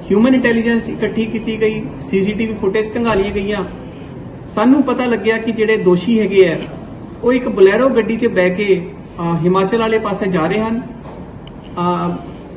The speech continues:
ਇੱਕ ਤੇ ਤੁਰੰਤ ਕਾਰਵਾਈ ਕਰਦੇ ਹੋਏ ਹਿਮਾਚਲ ਪ੍ਰਦੇਸ਼ ਦੇ ਵੱਖ-ਵੱਖ ਜ਼ਿਲ੍ਹੇ ਨਾਲ ਤਾਲਮੇਲ ਕੀਤਾ ਗਿਆ ਤੇ ਸਾਡੇ ਵੱਲੋਂ ਵੀ ਵੱਖ-ਵੱਖ ਤਫਤੀਸ਼ੀ ਟੀਮਾਂ ਜਿਹੜੀਆਂ ਉਹਨਾਂ ਦੇ ਪਿੱਛੇ ਭੇਜੀਆਂ ਗਈਆਂ।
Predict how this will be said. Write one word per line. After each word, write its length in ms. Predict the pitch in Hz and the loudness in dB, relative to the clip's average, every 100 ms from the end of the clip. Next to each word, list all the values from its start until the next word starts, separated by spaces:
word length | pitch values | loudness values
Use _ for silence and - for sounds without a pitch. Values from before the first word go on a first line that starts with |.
| - | -10
ਇੱਕ 180 | 214 208 254 | -8 -4 2
ਤੇ 200 | 220 - - - - | 2 0 -10 -10 0
ਤੁਰੰਤ 300 | 220 269 269 | 2 4 2
ਕਾਰਵਾਈ 340 | 247 220 220 | 2 2 2
ਕਰਦੇ 320 | 220 214 185 208 | 0 0 0 2
ਹੋਏ 300 | 190 190 160 - - - 190 | 4 2 2 -6 -10 -4 2
ਹਿਮਾਚਲ 340 | 190 185 233 | 4 4 2
ਪ੍ਰਦੇਸ਼ 340 | 233 208 214 190 | -2 -2 -2 -2
ਦੇ 80 | |
ਵੱਖ-ਵੱਖ 380 | 196 180 - 226 | -2 -2 -2 -2
ਜ਼ਿਲ੍ਹੇ 260 | 185 185 208 | 4 4 4
ਨਾਲ 180 | 214 208 | 0 -2
ਤਾਲਮੇਲ 380 | 175 170 214 | 0 0 0
ਕੀਤਾ 300 | 214 214 226 | -2 -4 -4
ਗਿਆ 280 | 220 226 226 226 - - - - | 0 0 -2 -6 -14 -16 -16 -8
ਤੇ 60 | 208 | -4
ਸਾਡੇ 280 | 208 202 233 | -2 0 2
ਵੱਲੋਂ 220 | 233 226 | 2 2
ਵੀ 140 | 233 | 0
ਵੱਖ-ਵੱਖ 440 | 190 196 214 233 - | 0 -2 -2 -4 -4
ਤਫਤੀਸ਼ੀ 420 | 196 208 175 220 | -4 -4 -4 -4
ਟੀਮਾਂ 300 | 202 196 196 | -4 -2 2
ਜਿਹੜੀਆਂ 300 | 190 196 196 | 4 2 -2
ਉਹਨਾਂ 300 | 175 185 180 | 0 2 2
ਦੇ 120 | 190 | 0
ਪਿੱਛੇ 260 | 185 - 190 | -2 0 2
ਭੇਜੀਆਂ 340 | 190 156 175 | 2 2 0
ਗਈਆਂ। 280 | 165 170 | 0 0